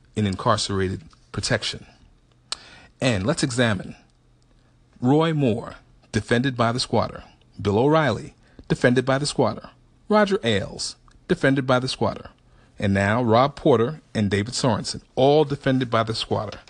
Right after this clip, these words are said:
Fifty-two percent of white women, after mo-, most of this was known, approved of The Squatter and voted for him. Curious. Women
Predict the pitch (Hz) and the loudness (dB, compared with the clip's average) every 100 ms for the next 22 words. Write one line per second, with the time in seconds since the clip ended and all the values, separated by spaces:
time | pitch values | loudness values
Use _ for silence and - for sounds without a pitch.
0 | - _ - - - - - - _ - | -20 _ -20 -20 -20 -20 -20 -20 _ 0
1 | 240 240 - 214 - 190 165 - 151 104 | 2 2 -2 0 0 0 0 0 0 -2
2 | - 104 104 151 160 123 110 - - - | 0 -2 2 0 0 -2 -2 -2 -10 -20
3 | _ - _ - 131 151 - 156 156 - | _ -20 _ -2 -2 -2 -4 -2 -4 -10
4 | _ _ _ - 110 123 165 - 160 202 | _ _ _ -6 -2 2 2 2 4 4
5 | - 110 98 104 - 107 104 131 101 107 | 2 -2 0 -2 -2 -2 2 2 0 -4
6 | - - _ _ _ _ _ _ _ _ | -14 -20 _ _ _ _ _ _ _ _
7 | - 101 - 202 135 98 98 - - - | -8 -8 -2 2 2 0 -4 -10 -16 -8
8 | 104 101 - 120 104 104 107 104 117 110 | -4 -4 0 2 2 0 -2 0 0 -2
9 | 101 - 98 101 - - _ _ _ _ | -4 -8 -8 -8 -12 -18 _ _ _ _
10 | _ _ _ _ _ _ - - 104 71 | _ _ _ _ _ _ -4 0 -2 -4
11 | - - - _ _ _ _ - - - | -8 -8 -10 _ _ _ _ -20 -20 -20
12 | - 110 185 113 92 101 | -8 2 2 2 -2 -8